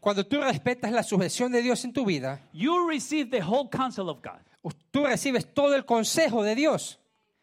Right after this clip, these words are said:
Speaker 2: Pay attention to this.
Speaker 1: Ponga atención a esto.
Speaker 2: When you respect
Speaker 1: Cuando tú respetas
Speaker 2: the full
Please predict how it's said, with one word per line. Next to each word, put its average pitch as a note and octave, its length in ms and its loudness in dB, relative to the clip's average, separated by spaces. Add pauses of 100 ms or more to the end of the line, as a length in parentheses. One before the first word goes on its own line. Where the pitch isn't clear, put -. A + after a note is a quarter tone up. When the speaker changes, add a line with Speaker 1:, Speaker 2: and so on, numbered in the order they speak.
(120)
Speaker 2:
Pay C4+ 140 0
attention B3+ 480 -4
to B2+ 80 -18
this. A#2+ 100 -20
Speaker 1:
Ponga F3 220 0
atención G3+ 360 -4
a A#3 100 0
esto. F#3 140 -6
Speaker 2:
When G#3+ 200 2
you F4 500 0 (320)
respect A3 680 -4 (280)
Speaker 1:
Cuando E3+ 240 -4
tú A3 160 -2
respetas A#3 880 -2 (200)
Speaker 2:
the F#3 200 -4
full E4+ 840 -4